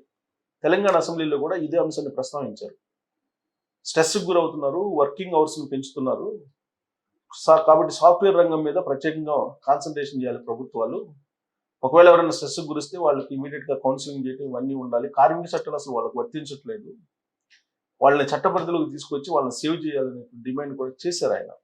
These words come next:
మరి ఇప్పటికైనా ప్రభుత్వాలు కనుక మేలుకోకపోతే, మనం సాఫ్ట్‌వేర్ రంగం అభివృద్ధి చెందుతుంది అని చెప్పి సంతోషించాలా, ఈ ఆత్మహత్యల గురించి బాధపడాలా అనేటువంటి సందిగ్ధంలో పడిపోవాలి మనం.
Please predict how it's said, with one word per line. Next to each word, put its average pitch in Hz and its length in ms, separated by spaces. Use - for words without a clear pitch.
మరి 127 100
ఇప్పటికైనా 196 540
ప్రభుత్వాలు 147 560
కనుక 120 220
మేలుకోకపోతే, 123 800
మనం 135 180
సాఫ్ట్‌వేర్ 180 680
రంగం 160 240
అభివృద్ధి 160 380
చెందుతుంది 151 540
అని 135 140
చెప్పి 131 160
సంతోషించాలా, 113 840
ఈ 165 100
ఆత్మహత్యల 180 520
గురించి 151 300
బాధపడాలా 123 600
అనేటువంటి 120 600
సందిగ్ధంలో 143 540
పడిపోవాలి 95 440
మనం. 95 220